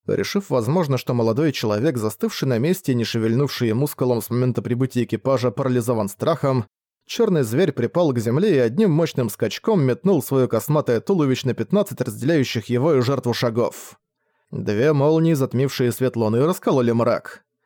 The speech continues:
Ди не тронулся с места. Тело Вервольфа, обрушившегося на жертву с твёрдым намерением вонзить в его тело свои чудовищные когти, способные располосовать железо, вдруг изменило направление полёта.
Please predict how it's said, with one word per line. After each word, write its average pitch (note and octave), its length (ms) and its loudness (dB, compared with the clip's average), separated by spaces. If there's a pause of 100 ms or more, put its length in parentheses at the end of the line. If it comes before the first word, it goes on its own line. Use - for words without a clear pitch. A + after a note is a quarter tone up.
(280)
Ди A#2 260 -2
не B2+ 120 0
тронулся A#2 420 -2
с - 100 -14
места. B2+ 600 0 (280)
Тело E3 260 2
Вервольфа, B2+ 600 0
обрушившегося C3 720 -2
на A2+ 80 0
жертву B2+ 380 0
с - 80 -14
твёрдым B2+ 400 0
намерением A#2+ 500 2
вонзить A2+ 320 -2
в - 60 -14
его A#2+ 180 2
тело C#3+ 240 0
свои A#2+ 240 -2
чудовищные A#2+ 560 -2
когти, F#3 340 -2
способные D3+ 520 0
располосовать A#2 560 -2
железо, A#2 580 0 (340)
вдруг B2 420 -2
изменило D3 420 2
направление C3 580 2
полёта. A#2 640 -2